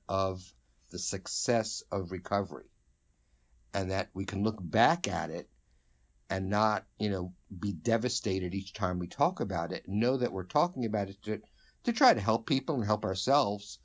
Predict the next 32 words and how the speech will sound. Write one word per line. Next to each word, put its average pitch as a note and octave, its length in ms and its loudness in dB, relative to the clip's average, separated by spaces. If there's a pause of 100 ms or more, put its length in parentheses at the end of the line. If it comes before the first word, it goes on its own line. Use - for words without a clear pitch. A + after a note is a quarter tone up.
(160)
and G#2+ 180 0
not B2+ 280 4 (160)
either G2+ 220 0
break G2 320 -2
down F#2+ 240 0
crying A2 560 2
or, F2+ 260 -2
or, F2+ 280 -4
or, E2+ 340 -4 (580)
you F2+ 100 -6
know, D#2+ 60 -6
get - 280 -6
depressed - 540 0
about D#2+ 320 -6
it. F2+ 160 -8 (540)
But G2+ 240 0 (440)
again, G2 340 0
it's E2+ 180 -8
not G2 180 0
a G2 40 -2
reflection G2 760 -4
of F2 180 -6
how F2+ 200 0
horrible F#2 420 -2
things E2+ 360 -10
were F2+ 240 -4
when E2 200 -8
we E2 120 -8
were E2 120 -8
going E2 220 -8
through A2+ 340 -4
it. - 100 -14